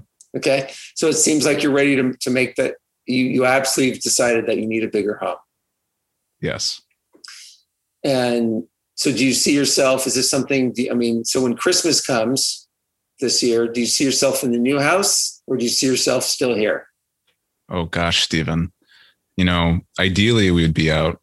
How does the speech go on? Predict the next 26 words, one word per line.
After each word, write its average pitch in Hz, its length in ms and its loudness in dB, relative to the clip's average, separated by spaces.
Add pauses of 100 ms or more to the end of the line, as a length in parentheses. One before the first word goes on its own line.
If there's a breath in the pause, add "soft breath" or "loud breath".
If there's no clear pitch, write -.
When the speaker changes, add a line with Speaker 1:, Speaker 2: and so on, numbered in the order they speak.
Speaker 2:
but, 78 320 0 (1040)
you 87 180 -2
know, 76 60 0
there's 80 240 0
just - 160 0
so 87 100 0
many 80 180 2
things 80 280 0
that 76 80 0
are 78 100 -2
going 78 300 0
on 78 160 2
between 78 320 0
now 76 160 0
and 73 120 2
then. 80 300 0 (340)
Um, 76 560 0 (120)
maybe 92 640 2
in 87 80 4
the 82 60 4
beginning 82 420 2
of 76 80 2
the 73 80 0
new 78 160 2
year. 78 320 -2 (720)
Speaker 1:
Okay. - 200 -6